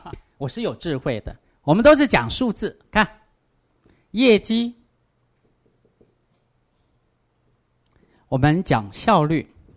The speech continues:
我们讲，对不对？就像银行的所谓压力，你有业绩压力，可是我们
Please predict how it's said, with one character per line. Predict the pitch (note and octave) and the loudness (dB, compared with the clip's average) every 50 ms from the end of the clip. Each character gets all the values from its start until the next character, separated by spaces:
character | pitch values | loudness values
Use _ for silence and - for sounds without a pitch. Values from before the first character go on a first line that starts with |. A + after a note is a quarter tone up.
| - - - - _ _ _ _ _ _ _ _ _ _ _ _ _ _ _ _ _ _ _ _ _ _ _ _ _ _ | -20 -20 -20 -20 _ _ _ _ _ _ _ _ _ _ _ _ _ _ _ _ _ _ _ _ _ _ _ _ _ _
我 | - B2+ A#2+ | -8 -6 -4
们 | B2 C3+ D3+ | -2 -2 -4
讲， | - - A#2+ G2 F#2+ G#2 B2 C#3+ D3+ D#3+ E3 D3+ - - - _ _ _ | -4 -6 -6 -6 -6 -4 -2 -2 -2 -4 -6 -10 -16 -20 -20 _ _ _
对 | - - | -4 -4
不 | A2 G#2+ | -2 -2
对？ | A#2 A2+ A2+ G#2+ G2 - - - - - _ _ _ | -2 -2 -4 -4 -6 -10 -16 -20 -20 -20 _ _ _
就 | - D3+ | -6 -2
像 | C#3 - F3 C#3+ - | 0 0 0 -2 -2
银 | C#3 C3+ D3 D#3+ | -6 -6 -6 -4
行 | C3+ B2+ A2+ A#2 A#2+ | -4 -6 -6 -6 -4
的 | B2+ A#2 A2+ G2+ - _ _ _ | -4 -6 -6 -6 -10 _ _ _
所 | _ G#2+ G#2 | _ -20 -20
谓 | A#2 B2 B2 - - - - _ _ - - - | -20 -20 -20 -20 -20 -20 -20 _ _ -20 -18 -4
压 | - D3+ D#3+ E3 | 0 2 2 4
力， | E3 D#3+ E3+ C3+ G#2 - - - _ _ - - - _ _ _ _ _ | 4 2 0 -2 -4 -10 -20 -20 _ _ -20 -20 -20 _ _ _ _ _
你 | - C#3 | -2 0
有 | D3 C3 | 0 0
业 | A#2 C3+ D#3+ D3+ | 0 -2 -4 -6
绩 | B2 - C3+ C3+ | -6 -8 -10 -8
压 | C3+ B2+ B2+ | -8 -8 -8
力， | B2+ B2+ G#2+ - _ | -10 -14 -18 -20 _
可 | - - | -14 -14
是 | A3+ - F#4+ | -12 -10 -12
我 | F#4 C#4+ A3 G3+ | -12 -10 -10 -8
们 | F#3 G#3+ | -8 -8